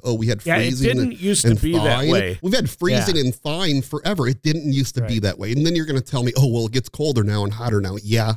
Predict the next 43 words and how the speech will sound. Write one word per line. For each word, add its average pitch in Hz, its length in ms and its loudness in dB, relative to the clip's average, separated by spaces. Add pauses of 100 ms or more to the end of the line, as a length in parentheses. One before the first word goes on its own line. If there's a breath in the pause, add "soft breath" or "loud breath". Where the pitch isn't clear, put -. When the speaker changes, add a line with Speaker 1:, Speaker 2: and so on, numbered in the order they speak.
(140)
Speaker 1:
right. - 600 -8 (220)
Get 117 220 2
real. 85 280 -6
Sorry. - 180 0
Speaker 2:
No, 214 360 2
Speaker 1:
You 170 100 2
got - 140 2
Speaker 2:
they - 60 0
Speaker 1:
me 107 80 2
on - 120 0
Speaker 2:
make - 120 -6
Speaker 1:
my 135 60 0
Speaker 2:
roads 135 280 0
Speaker 1:
soapbox. - 260 -2
Speaker 2:
completely 147 100 0
Speaker 1:
Sorry. 101 440 0
Speaker 2:
different. - 500 -8
I 117 140 -4
mean, 135 200 0
they 135 160 0
just 131 240 -2
put 131 220 0
a 120 80 0
layer 104 400 -2
of 92 140 -8
temporary, 98 1080 -4
uh, 90 260 -12
the 104 120 -12
tar 127 380 -2
they 110 120 -4
use. 90 440 -4
It, 113 180 -8
it, 180 180 2
the, 151 260 0
the 143 140 -2
roads 139 400 -2
used 165 280 -2
to 131 80 -4
be 110 200 -2
out 92 200 0
of, 87 160 -10
like, 80 200 -16
concrete, 160 640 -2